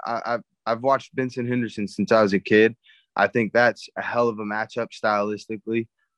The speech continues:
Um, I think Usman might have his hands full a little bit with this fight against, uh, Benson. So, uh, I, I can't really say who is gonna do what, but, um, I don't know.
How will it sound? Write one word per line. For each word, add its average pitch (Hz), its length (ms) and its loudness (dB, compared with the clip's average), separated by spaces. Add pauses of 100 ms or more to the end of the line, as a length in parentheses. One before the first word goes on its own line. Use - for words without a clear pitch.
(160)
Um, 95 380 2 (420)
I 107 80 2
think 110 240 -4
Usman 117 360 2
might 107 160 0
have 107 160 0
his 101 140 -4
hands 110 320 -4
full 113 480 2
a 107 60 -4
little 110 200 2
bit 120 240 2
with 104 180 -8
this 110 200 -6
fight 110 360 2
against, 104 380 -8 (140)
uh, 95 420 2
Benson. 117 580 -2 (440)
So, 101 340 2 (400)
uh, 127 380 2
I, 127 240 -4
I 139 80 0
can't 175 300 0
really 175 200 2
say 143 420 -2 (120)
who 147 400 -2
is 117 140 -6
gonna 120 200 -2
do 110 140 -4
what, 107 380 4 (260)
but, 101 320 2 (640)
um, 104 600 -4 (1500)
I 131 100 -4
don't 123 120 0
know. 123 240 0